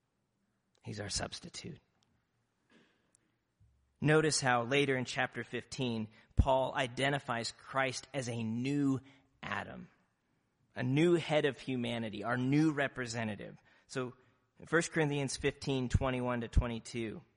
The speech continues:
says, "For as by a man came death," that was Adam, "by a man has also come the resurrection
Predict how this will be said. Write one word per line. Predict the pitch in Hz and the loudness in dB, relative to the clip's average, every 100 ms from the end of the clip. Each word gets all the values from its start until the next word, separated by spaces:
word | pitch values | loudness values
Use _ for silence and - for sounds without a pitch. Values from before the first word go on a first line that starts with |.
| _ _ _ _ _ _ _ _ | _ _ _ _ _ _ _ _
says, | 156 147 | -4 -2
"For | - 190 | 0 0
as | 180 196 180 - - | 4 4 4 0 -8
by | 156 151 175 220 | -8 0 2 4
a | 202 | 4
man | 160 156 151 143 | 2 0 0 -2
came | - 147 139 131 | -2 0 0 0
death," | 123 180 143 127 180 - - - - _ _ _ _ _ _ _ _ | 0 2 2 0 -2 -6 -6 -10 -16 _ _ _ _ _ _ _ _
that | 101 120 | -8 -6
was | 135 151 | -4 -2
Adam, | 180 160 143 143 _ _ _ _ _ _ _ _ _ _ _ _ _ - | 0 0 -4 -10 _ _ _ _ _ _ _ _ _ _ _ _ _ -16
"by | 143 160 170 | 2 4 6
a | 165 | 4
man | 151 147 143 131 - _ _ _ _ _ _ | 4 2 0 -2 -8 _ _ _ _ _ _
has | - 139 - | -6 -6 -4
also | - 160 - 143 | 0 2 4 2
come | - - 120 113 117 - | -2 -2 0 0 -2 -6
the | 135 120 | -4 -2
resurrection | 123 113 117 113 117 - 104 | -2 -2 -2 -2 -4 -6 -10